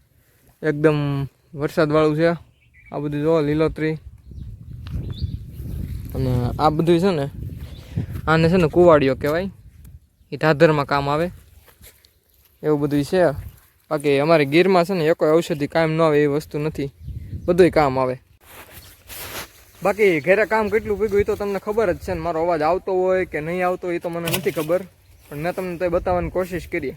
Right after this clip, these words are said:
આપણું કામ કેટલાક ભેગું છે. અને ન્યા અત્યારે કડિયાભાઈ જે છે એ કામ કરે છે. આપણી એક્ટિવા ફૂલ થઈ ગઈ છે, હવે છે ને ધીમે ધીમે ઘર બાજુ જવા દઈએ, કેમ કે એના વજન બહુ ઝાઝો ભરાય એમ છે નહીં.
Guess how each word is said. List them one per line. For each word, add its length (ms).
આપણું 220
કામ 220
કેટલાક 280
ભેગું 280
છે. 140
અને 180
ન્યા 140
અત્યારે 280
કડિયાભાઈ 500
જે 140
છે 180
એ 40
કામ 260
કરે 220
છે. 160
આપણી 220
એક્ટિવા 520
ફૂલ 240
થઈ 160
ગઈ 140
છે, 140
હવે 140
છે 100
ને 100
ધીમે 240
ધીમે 200
ઘર 180
બાજુ 200
જવા 220
દઈએ, 160
કેમ 220
કે 60
એના 160
વજન 280
બહુ 200
ઝાઝો 220
ભરાય 260
એમ 60
છે 180
નહીં. 240